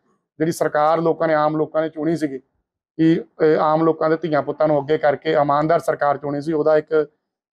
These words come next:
ਇੱਕ first ਜਿਹੜਾ, ਅਹ, ਪਹਿਲੂ ਆ, ਉਹ ਲੋਕਾਂ ਦੇ ਸਾਹਮਣੇ ਲਿਆਂਦਾ ਆ। ਔਰ ਲੋਕਾਂ ਦੀ ਜਿਹੜੀ ਲੁੱਟ ਖਸੁੱਟ ਹੋ ਰਹੀ ਸੀ, ਇਹਦੇ ਨਾਲ ਜੋ ਜਿਹੜੇ ਠੇਕੇਦਾਰ ਪੁਰਾਣੇ ਲੁੱਟ ਖਸੁੱਟ ਕਰਦੇ ਸੀਗੇ ਜਾਂ ਜਿਹੜੇ ਕੋਈ ਸੰਮਤੀ ਦੇ ਮੈਂਬਰ ਜਾਂ ਜਿਹੜੇ ਕੋਈ chairman ਵਿੱਚ ਰਲੇ ਹੋਏ ਸੀਗੇ ਨਾਲ ਉਹਨਾਂ ਦੇ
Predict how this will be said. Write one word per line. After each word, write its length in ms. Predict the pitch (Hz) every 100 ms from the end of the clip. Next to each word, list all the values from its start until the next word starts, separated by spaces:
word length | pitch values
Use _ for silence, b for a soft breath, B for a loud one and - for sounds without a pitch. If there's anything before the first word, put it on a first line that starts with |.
| _
ਇੱਕ 160 | 156 -
first 380 | - 190 254 214
ਜਿਹੜਾ, 540 | 185 190 185 175 - _
ਅਹ, 280 | 208 156 156 156 _ _ - -
ਪਹਿਲੂ 320 | 165 185 185
ਆ, 80 | 160
ਉਹ 200 | - 170
ਲੋਕਾਂ 260 | 143 143
ਦੇ 60 | 143
ਸਾਹਮਣੇ 340 | 131 135 160
ਲਿਆਂਦਾ 420 | 151 131 127 156 190
ਆ। 60 | b b _ -
ਔਰ 140 | 170
ਲੋਕਾਂ 340 | 165 175 180 202
ਦੀ 100 | 196
ਜਿਹੜੀ 140 | 208
ਲੁੱਟ 260 | 185 185 190
ਖਸੁੱਟ 240 | 202 196
ਹੋ 140 | 170 156
ਰਹੀ 100 | 156
ਸੀ, 80 |
ਇਹਦੇ 120 | 175 196
ਨਾਲ 280 | 196 190 190 _ _ _ -
ਜੋ 160 | 151 170
ਜਿਹੜੇ 200 | 185 185
ਠੇਕੇਦਾਰ 380 | 165 175 180
ਪੁਰਾਣੇ 280 | 185 165 175
ਲੁੱਟ 200 | 170 165
ਖਸੁੱਟ 240 | - 180 180
ਕਰਦੇ 320 | 165 151 165
ਸੀਗੇ 320 | 156 170 160 _ _ _
ਜਾਂ 140 | 151 160
ਜਿਹੜੇ 240 | 170 175
ਕੋਈ 200 | 180 170
ਸੰਮਤੀ 360 | 160 156 156 170
ਦੇ 120 | 170
ਮੈਂਬਰ 360 | 160 156 160
ਜਾਂ 180 | 151 160
ਜਿਹੜੇ 220 | 156 165
ਕੋਈ 200 | 165 165
chairman 520 | 165 - 180 190 180 160
ਵਿੱਚ 220 | 160 165
ਰਲੇ 220 | 147 156
ਹੋਏ 180 | 147 147
ਸੀਗੇ 180 | 151 160
ਨਾਲ 200 | 147 143
ਉਹਨਾਂ 180 | 151
ਦੇ 100 | 151